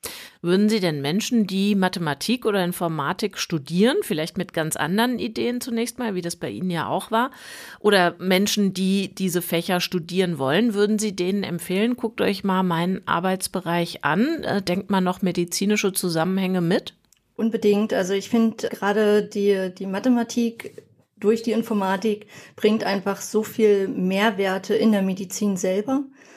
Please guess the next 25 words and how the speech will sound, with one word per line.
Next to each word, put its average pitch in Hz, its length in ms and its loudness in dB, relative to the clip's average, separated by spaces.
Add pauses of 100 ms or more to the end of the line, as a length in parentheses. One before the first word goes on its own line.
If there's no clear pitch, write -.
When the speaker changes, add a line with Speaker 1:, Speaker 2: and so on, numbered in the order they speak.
Speaker 2:
Also 185 200 -2
wenn 196 100 0
man 220 140 2
Interesse 208 560 0
hat 214 180 -2
an 202 180 0
medizinischen 233 600 2
Fragestellungen, 196 840 -2
wenn 208 120 -2
man 214 100 -2
Interesse 214 500 -2
hat 202 360 -6
daran, 196 640 -2
das, 196 220 -6
das - 180 -6
Leben 233 260 4
zu 254 120 -4
verbessern 220 580 0
oder 190 200 -2
auch - 80 -8
die 185 100 -12
Versorgung 202 580 0
später 208 460 0
im - 120 0
Alter 240 460 0